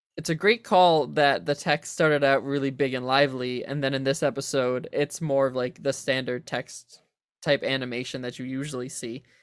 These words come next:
And it's because things are s-, like, are getting serious now, and that's why they, they chose to do it. So is it that, or is it just they, the budget? They blew their budget.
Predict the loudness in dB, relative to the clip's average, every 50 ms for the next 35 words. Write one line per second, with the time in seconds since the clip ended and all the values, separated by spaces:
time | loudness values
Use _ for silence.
0 | _ _ _ 0 2 2 2 0 -4 -8 -4 -2 -2 -2 -2 -2 _ 0 0 0
1 | 0 -4 -6 -8 -8 -12 -14 _ _ -4 -4 -4 -4 -4 -4 -6 -4 0 -2 -2
2 | -2 -4 -10 -10 -6 -6 -4 -4 -4 -6 -8 -10 -10 -12 -12 -12 -10 -10 -8 -6
3 | -6 -6 -6 -6 _ -2 -2 -2 -2 -2 -6 -6 -6 -8 _ _ _ -8 -8 -6
4 | -6 -6 -6 -6 -8 -10 -12 -10 -8 -8 -8 -8 -10 -12 _ _ _ _ _ _
5 | _ _ _ _ _ _ _ _ _ _ _ 0 2 4 4 4 4 4 2 4
6 | 4 4 6 6 6 4 4 4 4 4 4 4 2 2 0 -2 -4 -4 -8 _
7 | _ _ _ _ -18 -16 0 2 2 4 4 2 2 2 0 0 0 2 2 0
8 | 2 -2 -6 -8 -10 -12 _ _ -16 -4 -4 -2 -2 0 -2 0 2 2 2 2
9 | 0 -4 -4 -6 -10 -14 -14 -16